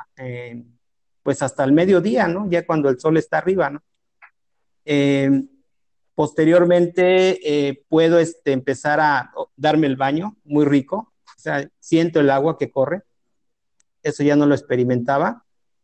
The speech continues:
y hoy, hoy tengo una responsabilidad, hoy tengo un equipo de trabajo,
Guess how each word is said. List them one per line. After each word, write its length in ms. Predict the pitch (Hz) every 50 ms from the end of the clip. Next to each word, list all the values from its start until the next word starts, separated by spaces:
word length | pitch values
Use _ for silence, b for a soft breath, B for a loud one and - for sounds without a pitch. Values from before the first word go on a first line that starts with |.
| _ _ _ _ _ _ _ _ _ _ _ _ _
y 160 | - 160 165
hoy, 280 | 170 185 208 220 214 214 -
hoy 160 | 196 202 202
tengo 240 | - 208 202 202 202
una 160 | 202 196 196
responsabilidad, 960 | 185 180 - - - 156 151 143 147 151 143 151 151 151 151 165 175 190 185 _ _ _ _ _ _ _ _ -
hoy 200 | 160 165 165 165
tengo 460 | 170 170 170 170 160 160 160 151 143
un 180 | 151 160 165
equipo 400 | 160 151 156 - 160 160 160 156
de 100 | 143 131
trabajo, 540 | 127 - 131 131 127 139 135 - - 180 _